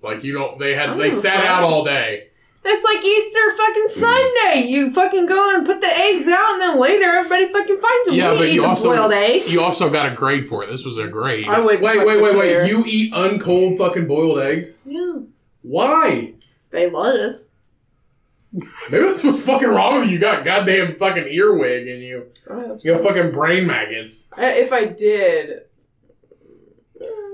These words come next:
Speaker 2: I don't think I'd have a good degree.
Speaker 3: There's nothing wrong with her. She's fine.
Speaker 2: I mean, there's a lot wrong with me, but
Speaker 3: Well, yeah, but, like,
Speaker 2: I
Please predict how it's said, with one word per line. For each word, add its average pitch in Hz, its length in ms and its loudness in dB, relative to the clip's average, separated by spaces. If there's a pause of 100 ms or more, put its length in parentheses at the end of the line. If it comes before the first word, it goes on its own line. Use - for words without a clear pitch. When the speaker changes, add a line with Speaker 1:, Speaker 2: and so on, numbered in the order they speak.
(140)
Speaker 2:
I 269 100 -2
don't 254 180 0
think 233 160 -6
I'd 220 140 -6
have - 120 -8
a 190 60 -8
good - 120 -16
degree. - 580 -16 (240)
Speaker 3:
There's 151 220 0
nothing 156 320 0
wrong 120 200 -4
with 107 140 -8
her. 82 220 -10 (160)
She's 113 220 -16
fine. - 260 -8
Speaker 2:
I 247 60 2
mean, 311 120 4
there's 330 180 2
a 285 60 4
lot 262 260 2
wrong 233 180 2
with 226 180 2
me, 240 200 4
but 226 180 2
Speaker 3:
Well, 285 140 2
yeah, 139 460 0
but, 147 180 0
like, 131 200 -2
Speaker 2:
I 349 200 2